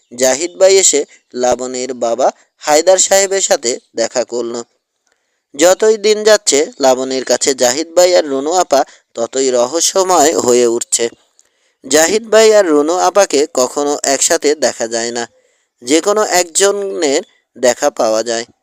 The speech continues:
জাহিদ ভাইকে কখনো বাজার করতে দেখা যায় না,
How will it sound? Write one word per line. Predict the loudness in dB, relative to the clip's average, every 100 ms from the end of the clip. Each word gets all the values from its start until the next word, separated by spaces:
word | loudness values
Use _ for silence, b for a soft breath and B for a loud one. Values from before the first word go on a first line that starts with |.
| _ _ -12
জাহিদ | 0 0 0 -2
ভাইকে | 2 2 2 0
কখনো | 0 -2 -2 -2
বাজার | 0 0 0 -2
করতে | -4 -4 -4 -2
দেখা | -2 -4 -4
যায় | -6 -8
না, | -8